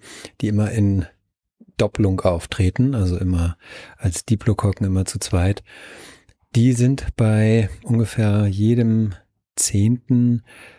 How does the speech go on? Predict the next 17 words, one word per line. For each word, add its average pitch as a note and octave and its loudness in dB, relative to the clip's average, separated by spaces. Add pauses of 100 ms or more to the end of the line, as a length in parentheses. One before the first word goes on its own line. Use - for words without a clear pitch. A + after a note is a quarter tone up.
(280)
Menschen G#2 0
in G2 0
Deutschland F2+ 0
als - -4 (460)
der, F#2 0 (160)
ja, F2+ -2
im, G2 -2 (100)
auf - -8
der G2+ 2
Mund-Rachenschleimhaut G2 0
zu G2+ -2
finden. G#2 0 (720)
Die G2 4
sind F#2+ 0
einfach F2 0
nur G#2+ 2
Träger. E2+ -2